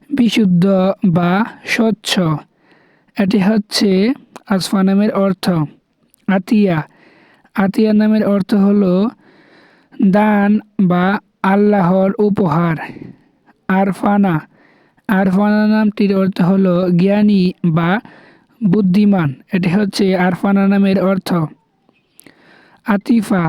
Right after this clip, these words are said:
আতিফা নামটির অর্থ হলো স্নেহ, এটি হচ্ছে আতিফা নামের অর্থ। আমিনা,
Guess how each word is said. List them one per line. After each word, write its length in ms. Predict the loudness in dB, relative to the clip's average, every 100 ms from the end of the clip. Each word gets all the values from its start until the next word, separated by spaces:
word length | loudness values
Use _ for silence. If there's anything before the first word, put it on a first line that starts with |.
| -6 -12 _ -4 -4
আতিফা 400 | 0 0 0 0 2
নামটির 340 | 0 0 -2 -2 -2
অর্থ 200 | -2 -2 0
হলো 300 | 2 2 2 0 -2 -6 _ -10
স্নেহ, 400 | -2 0 2 2 0 -2 -6 -8 -4
এটি 160 | 0 0
হচ্ছে 280 | 0 -2 -2 0 0
আতিফা 300 | 0 0 0 0
নামের 360 | 0 0 0 -2 -8 -20 -20 _ _ _
অর্থ। 300 | -2 0 -2 -2 -2 -2 -6 -16 -20 -20 _ _ _ _ _ _ _ _ _ _ -4
আমিনা, 500 | 0 2 4 2 2